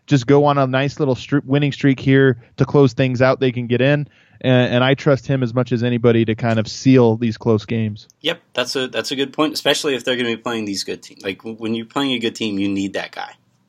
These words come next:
Speaker 1: Clippers or Pelicans, who is more likely to, to sneak in between those two?
Speaker 2: Pelicans because of Anthony Davis, I think.
Speaker 1: <laughs>
Speaker 2: <laughs> It,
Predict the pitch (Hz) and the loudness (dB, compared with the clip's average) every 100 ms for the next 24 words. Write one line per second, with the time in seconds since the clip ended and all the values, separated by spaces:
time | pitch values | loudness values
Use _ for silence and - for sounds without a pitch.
0 | _ _ _ - - - - - - 220 | _ _ _ -18 -18 -20 -20 -4 4 4
1 | 254 247 220 190 190 180 151 175 185 170 | 4 2 0 2 4 4 2 2 0 -2
2 | 151 170 180 151 160 165 147 135 - 135 | -2 2 2 2 2 2 2 0 0 0
3 | 123 117 131 120 - 131 113 - 127 120 | 0 0 2 2 0 -2 -2 -2 -4 0
4 | 120 117 113 120 117 - 113 107 104 110 | 0 0 0 0 -4 -4 0 0 0 0
5 | 107 104 _ _ _ _ _ _ _ _ | 0 -2 _ _ _ _ _ _ _ _
6 | _ _ _ _ _ _ _ _ - 120 | _ _ _ _ _ _ _ _ -14 -8
7 | 170 190 185 185 196 208 202 196 156 151 | -8 -8 -10 -8 -8 -8 -12 -12 -14 -4
8 | 156 147 127 135 151 160 156 139 139 170 | -4 -4 -6 -6 -6 -6 -8 -6 -6 -4
9 | 247 - - - _ _ - 175 175 - | -6 -6 -10 -12 _ _ -12 -12 -12 -8
10 | 160 262 - 101 - 151 131 135 143 143 | -6 -6 -8 -12 -2 0 2 0 0 2
11 | 135 127 131 233 - - 175 - 220 | 0 -2 0 -2 0 4 4 6 2